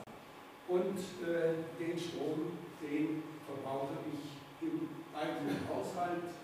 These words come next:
so dass also meine Grundlast etwas, äh, gemildert wird oder verringert wird. Und jetzt kommt dann praktisch wieder der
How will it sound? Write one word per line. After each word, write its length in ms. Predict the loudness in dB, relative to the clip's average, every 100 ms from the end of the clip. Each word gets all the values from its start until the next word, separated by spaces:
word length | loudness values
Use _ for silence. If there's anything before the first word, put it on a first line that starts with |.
| -6
so 320 | 0 0 2 2
dass 220 | 0 -2
also 240 | -4 -4 -2
meine 160 | -2 -2 -2 -2
Grundlast 600 | 0 0 0 0 -2 -6 -10 -14 -16 -16 -8
etwas, 640 | -6 -2 -2 -2 -4 -8 -8
äh, 240 | -6 -4 -2 -4
gemildert 560 | -6 -4 -2 0 0 0
wird 240 | 0 0 -2 -4
oder 160 | -4 -6 -8 -6 -6 -6 -8
verringert 480 | -6 -4 -2 0 0
wird. 200 | 0 -2 -4 -10 -14 -14 -12 -4
Und 260 | -2 0
jetzt 240 | 2 0 0
kommt 240 | -2 0
dann 240 | 0 0 -2
praktisch 480 | -2 -2 -2 -2
wieder 240 | -2 0 0
der 320 | 0 0 -2